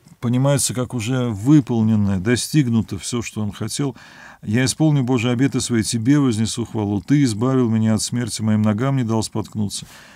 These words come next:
Я буду ходить пред Богом во свете жизни». Вот, эм, как это было, интересно, человек помолился, потом подождал результаты и дописал, э, текст своей молитвы. Да, спасибо, что это вышло.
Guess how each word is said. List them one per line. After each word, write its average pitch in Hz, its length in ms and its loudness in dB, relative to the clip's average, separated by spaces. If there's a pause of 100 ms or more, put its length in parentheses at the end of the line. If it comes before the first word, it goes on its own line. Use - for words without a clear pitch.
(140)
Я 110 240 -2
буду 113 180 0
ходить 110 320 -4
пред 107 180 -4
Богом 127 320 0
во 110 100 0
свете 113 440 -2
жизни». 98 440 -4 (680)
Вот, 131 280 -2
эм, 110 880 -6
как 180 200 4
это 185 180 2
было, 156 300 4
интересно, 120 500 -2
человек 127 400 -2
помолился, 147 640 2
потом 113 280 -4
подождал 120 440 -2
результаты 117 540 -2
и 110 40 0
дописал, 139 840 -2
э, 110 40 -4
текст 107 340 -4
своей 107 200 0
молитвы. 101 500 0
Да, 107 140 0
спасибо, 123 460 -4
что 117 200 -6
это 113 180 -6
вышло. 104 400 -6